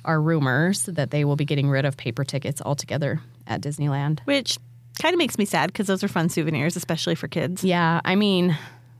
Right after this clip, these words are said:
Speaker 1: those paper tickets are not super, what's the word I'm looking for?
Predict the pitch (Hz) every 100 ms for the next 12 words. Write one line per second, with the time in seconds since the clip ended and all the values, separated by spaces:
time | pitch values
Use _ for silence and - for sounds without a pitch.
0 | - 185 - 185 170 - 165 156 156 147
1 | 143 - - 170 143 147 - - - -
2 | - - - - - - - - - -
3 | - - 147 - 165 165 165 165 - 165
4 | 175